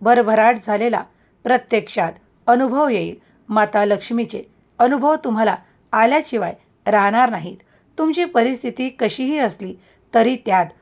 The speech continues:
तुम्हाला आर्थिक संपन्नतेने परिपूर्ण करणारे माता लक्ष्मी आशीर्वाद नक्की देईल. हे सर्व करत असताना माता लक्ष्मीचे अष्टस्वरूप आठवत राहा आणि ही पूजा संपन्न करा. जर तुम्हाला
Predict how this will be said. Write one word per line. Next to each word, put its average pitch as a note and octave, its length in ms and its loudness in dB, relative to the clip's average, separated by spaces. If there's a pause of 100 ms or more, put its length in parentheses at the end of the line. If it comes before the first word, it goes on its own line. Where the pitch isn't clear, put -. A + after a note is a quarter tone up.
(220)
तुम्हाला B3+ 280 4
आर्थिक G3 520 -2
संपन्नतेने G3+ 840 -2 (340)
परिपूर्ण D4+ 560 2
करणारे A#3+ 460 2 (300)
माता G3+ 360 0
लक्ष्मी F3+ 440 -6
आशीर्वाद F#3 500 0 (360)
नक्की A3+ 400 0
देईल. F#3 260 -6 (360)
हे A3+ 120 4
सर्व G#3 300 0
करत G3+ 280 0 (100)
असताना F#3 480 -2 (340)
माता G3 360 2
लक्ष्मीचे F#3 580 -4 (280)
अष्टस्वरूप C#4 800 0 (280)
आठवत G3+ 500 -2
राहा E3+ 200 -6 (420)
आणि G#3 240 0
ही G#3+ 200 -6
पूजा G3 360 -4 (360)
संपन्न B3 440 2
करा. F3+ 240 -6 (420)
जर B3 320 2
तुम्हाला F#3+ 340 -2